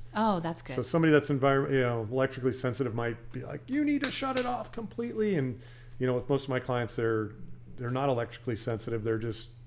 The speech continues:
Speaker 2: you know, "Hey, how do I live in harmony with, with, uh, technology?" So airplane mode's good. Just, again, don't have it plugged in next to your head.
Speaker 1: Right.
Speaker 2: Um, there are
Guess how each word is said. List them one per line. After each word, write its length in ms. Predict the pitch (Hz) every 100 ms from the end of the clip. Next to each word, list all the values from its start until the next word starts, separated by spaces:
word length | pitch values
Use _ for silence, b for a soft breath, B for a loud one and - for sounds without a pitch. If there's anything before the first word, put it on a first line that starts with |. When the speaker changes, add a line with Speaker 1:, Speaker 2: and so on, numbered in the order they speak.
| -
Speaker 2:
you 80 |
know, 100 | 117
"Hey, 160 | 107 117
how 140 | 107
do 80 | 117
I 40 | 110
live 200 | 113 107
in 80 | 101
harmony 380 | 113 107 104
with, 320 | 104 104 - - B B B - 113
with, 220 | 101 -
uh, 260 | 117 107 101
technology?" 760 | 110 107 104 107 104 98 95 B B B
So 180 | 120 120
airplane 360 | 151 156 147
mode's 220 | 135 131
good. 440 | 113 131 131 127 -
Just, 200 | 127 -
again, 260 | 123 131
don't 140 | 123 127
have 120 | 131
it 120 | -
plugged 280 | - 120 113
in 140 | 120
next 260 | 117 113 -
to 60 | 117
your 160 | 107
head. 340 | 104 110 120 110 -
Speaker 1:
Right. 400 | 185 175 147 - - -
Speaker 2:
Um, 540 | 110 110 107 104 101 - -
there 200 | 131 127
are 420 | 135 135 131 -